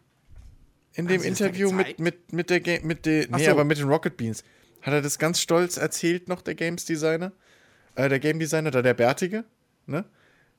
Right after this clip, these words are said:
Speaker 1: Ähm,
Speaker 2: Ja, ja.
Speaker 1: der hat es noch ganz stolz erzählt und ich meine, bei der Gamescom war das auch noch mal kurz Thema. Als, äh, irgendwie eine andere Game Designerin, die hauptsächlich fürs Balancing oder so verantwortlich war, dort war im, im, im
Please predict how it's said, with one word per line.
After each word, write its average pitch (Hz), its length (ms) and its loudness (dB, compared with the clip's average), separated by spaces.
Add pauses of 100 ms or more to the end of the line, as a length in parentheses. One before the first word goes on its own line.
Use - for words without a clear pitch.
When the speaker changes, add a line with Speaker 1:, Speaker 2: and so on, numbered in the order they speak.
(100)
Speaker 1:
Ähm, 139 240 4
Speaker 2:
Ja, 175 80 6
ja. 185 160 6 (240)
Speaker 1:
der 151 120 4
hat 220 120 -2
es 214 120 -4
noch 202 140 -2
ganz 208 200 0
stolz 208 280 0
erzählt 196 640 -2
und 156 320 -2
ich 147 160 -8
meine, 151 300 0
bei 151 100 0
der 143 100 0
Gamescom 160 440 -4
war 156 120 2
das 143 120 -6
auch - 200 0
noch 135 100 -2
mal 113 140 -2
kurz - 280 -4
Thema. 95 340 -8 (840)
Als, - 300 -4 (160)
äh, 113 320 2
irgendwie 120 300 -4
eine 113 140 -4
andere 120 240 -4
Game 117 280 0
Designerin, 107 760 -4
die 98 140 -6
hauptsächlich 110 440 -10
fürs - 200 -8
Balancing 107 420 -4
oder 95 160 -12
so 87 120 -14
verantwortlich 95 540 -16
war, 98 120 -10
dort 98 320 -8
war 98 260 -4 (100)
im, 101 200 -12
im, 101 220 -10
im 98 240 -8